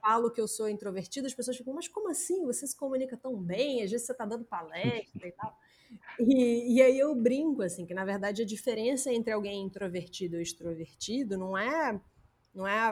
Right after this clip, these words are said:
a, a facilidade de se comunicar, né? Mas é o quanto a pe-, como a pessoa se energiza, se ela se energiza mais sozinha ou se se energiza mais na presença de outras pessoas, né? Em grupos ou em,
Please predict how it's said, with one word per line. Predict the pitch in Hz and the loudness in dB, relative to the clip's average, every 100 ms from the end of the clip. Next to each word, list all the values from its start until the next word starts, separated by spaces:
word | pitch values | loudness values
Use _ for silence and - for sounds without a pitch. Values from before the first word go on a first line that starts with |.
| - | 0
a, | 202 190 - - | -2 -2 -6 -6
a | - | -4
facilidade | 202 - 208 196 190 175 | -4 -4 -2 -2 -2 -4
de | 170 | -8
se | - | -10
comunicar, | - 196 185 175 175 165 160 | -8 -8 -8 -8 -6 -6 -8
né? | 160 165 | -10 -8
Mas | 175 180 | -6 -4
é | 185 | -2
o | 196 | -2
quanto | 196 226 240 | -2 -6 -2
a | |
pe-, | 240 233 | 0 0
como | 247 269 | 2 0
a | 285 | 0
pessoa | 269 - 277 | -2 0 -2
se | 277 | 0
energiza, | 277 294 254 220 233 175 165 | 0 2 2 2 0 0 -4
se | - | -4
ela | 190 | -4
se | 190 214 | -4 -2
energiza | 220 208 233 233 233 | 0 0 0 0 0
mais | 226 - | -2 -2
sozinha | 220 214 190 208 240 320 349 _ _ _ _ _ _ _ | -2 -2 -2 -2 0 -2 -4 _ _ _ _ _ _ _
ou | 220 | 0
se | 220 233 | 2 4
se | 247 | 6
energiza | 240 240 220 240 226 240 | 6 6 4 4 4 2
mais | 233 214 226 233 | 4 2 2 0
na | 240 | 0
presença | 247 240 233 240 254 | 4 4 4 0 0
de | 233 | 2
outras | 240 233 226 - | 2 2 -4 -4
pessoas, | 254 - 233 202 175 170 | -4 0 2 2 0 -2
né? | 185 | -4
Em | 190 | -4
grupos | 196 202 247 240 - 170 | 0 2 2 0 -4 -8
ou | 175 175 | -6 -6
em, | 175 | -6